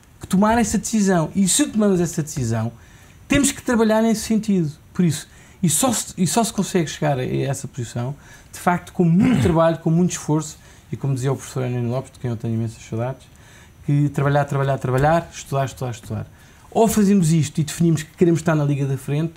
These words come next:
ou então queremos ser uma economia periférica e, por isso, as competências que temos que ter não são tão exigentes, como é óbvio, como aquelas que temos que ter. Mas esta decisão não me parece que esteja totalmente tomada ainda em Portugal.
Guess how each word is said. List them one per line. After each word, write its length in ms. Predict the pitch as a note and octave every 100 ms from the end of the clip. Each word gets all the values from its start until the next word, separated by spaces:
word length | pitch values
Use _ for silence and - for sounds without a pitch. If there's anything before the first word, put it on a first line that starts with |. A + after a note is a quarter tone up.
| -
ou 100 | F#3
então 280 | F#3 G#3 A3 - - -
queremos 220 | G3 F#3+
ser 80 | G3
uma 100 | G3
economia 360 | G3 G3 G3
periférica 500 | F#3+ G3 - A3+ A3
e, 40 | G3+
por 140 | -
isso, 220 | D#3+ D#3+
as 60 | D#3
competências 460 | - D3 D#3+ D3+ D3+
que 60 |
temos 180 | E3 D#3
que 60 | -
ter 220 | F3 F#3 - - -
não 240 | D3+ E3+
são 240 | D3+ C#3+ B2
tão 160 | C3
exigentes, 400 | C3 B2 C3 C#3+
como 180 | - C#3+
é 60 | C#3
óbvio, 300 | C#3 C#3 D#3
como 140 | D3
aquelas 260 | C#3 C#3+ C#3+
que 60 | -
temos 240 | D3 C#3+
que 60 | - - - -
ter. 140 | - -
Mas 160 | D3
esta 200 | F#3+ G3
decisão 460 | E3+ F3 D#3 D#3+ E3+
não 140 | F3+
me 60 | F3+
parece 300 | E3 E3 E3
que 60 |
esteja 260 | - E3 D3+
totalmente 420 | D3 D#3+ D3+ D#3
tomada 320 | D3+ D3+ D3
ainda 180 | D3+ D3+
em 40 | D3+
Portugal. 420 | - C#3+ C#3